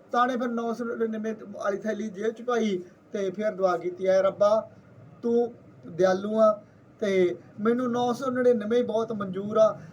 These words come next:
ਤੇ ਇੱਕ ਰਹਿ ਗਈ, ਚਲ ਫੇਰ ਕਦੇ ਦੇ ਦੀ।" ਹੁਣ ਅਮੀਰ ਬੰਦੇ ਦੇ ਤਾਂ ਸਾਹ ਸੁੱਕ ਗਏ, ਉਹ ਕਹਿੰਦਾ "ਯਾਰ ਭੈਣ ਚੋਦਾ ਧੋਖਾ ਹੋ ਗਿਆ।" ਉਹ ਜਾ ਕੇ ਨਸਰੁਦੀਨ ਨੂੰ ਕਹਿੰਦਾ ਵੀ "ਮੇਰੀ, ਇਹ ਮੇਰੀਆਂ, ਮੇਰੀਆਂ ਤੇ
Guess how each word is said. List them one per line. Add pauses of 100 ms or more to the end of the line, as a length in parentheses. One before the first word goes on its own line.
(180)
ਤੇ
ਇੱਕ
ਰਹਿ
ਗਈ,
ਚਲ (140)
ਫੇਰ
ਕਦੇ
ਦੇ
ਦੀ।" (760)
ਹੁਣ
ਅਮੀਰ
ਬੰਦੇ
ਦੇ
ਤਾਂ
ਸਾਹ
ਸੁੱਕ
ਗਏ, (240)
ਉਹ
ਕਹਿੰਦਾ
"ਯਾਰ
ਭੈਣ
ਚੋਦਾ
ਧੋਖਾ
ਹੋ
ਗਿਆ।" (360)
ਉਹ
ਜਾ
ਕੇ
ਨਸਰੁਦੀਨ
ਨੂੰ
ਕਹਿੰਦਾ
ਵੀ
"ਮੇਰੀ,
ਇਹ
ਮੇਰੀਆਂ, (260)
ਮੇਰੀਆਂ (300)
ਤੇ